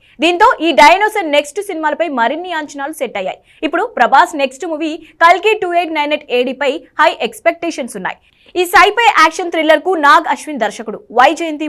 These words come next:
మూవీస్ పతాకంపై సి అశ్విని దత్ ఈ సినిమాను నిర్మిస్తున్నారు. ఆరు వందల కోట్ల రూపాయల భారీ బడ్జెట్ తో చిత్రీకరణ జరుపుకుంటున్న ఈ పాన్ ఇండియా మూవీకి సంబంధించి రీసెంట్ గా ఓ సాలిడ్ బజ్ వినిపిస్తోంది. సలార్ మూవీతో తన అసలైన స్టామినా ఏమిటో రుచి చూపించిన ప్రభాస్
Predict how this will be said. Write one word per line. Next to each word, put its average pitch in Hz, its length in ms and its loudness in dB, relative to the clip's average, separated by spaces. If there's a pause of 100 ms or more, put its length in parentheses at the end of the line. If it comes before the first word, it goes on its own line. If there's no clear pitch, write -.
మూవీస్ 277 280 -8
పతాకంపై 254 540 -6 (340)
సి 403 120 2 (200)
అశ్విని 311 340 -6 (100)
దత్ 285 200 -2 (340)
ఈ 359 40 2 (100)
సినిమాను 302 380 0
నిర్మిస్తున్నారు. 226 540 -6 (340)
ఆరు 381 180 6
వందల 349 220 2 (100)
కోట్ల 302 340 4
రూపాయల 262 260 -2 (100)
భారీ 262 280 -4
బడ్జెట్ 220 320 -8
తో 254 60 -6 (100)
చిత్రీకరణ 262 500 -10
జరుపుకుంటున్న 214 480 -12 (400)
ఈ 381 40 4 (140)
పాన్ 320 240 4
ఇండియా 277 240 -6
మూవీకి 240 340 -12
సంబంధించి 226 420 -10 (100)
రీసెంట్ 320 400 -6
గా 302 80 0 (120)
ఓ 233 40 -8 (100)
సాలిడ్ 254 360 -6
బజ్ 220 200 -10
వినిపిస్తోంది. 208 500 -14 (340)
సలార్ 392 340 8
మూవీతో 381 300 -2 (100)
తన 285 100 0 (140)
అసలైన 330 360 -6 (100)
స్టామినా 294 520 0
ఏమిటో 240 240 -4 (360)
రుచి 269 220 -8
చూపించిన 226 360 -10 (100)
ప్రభాస్ 254 320 2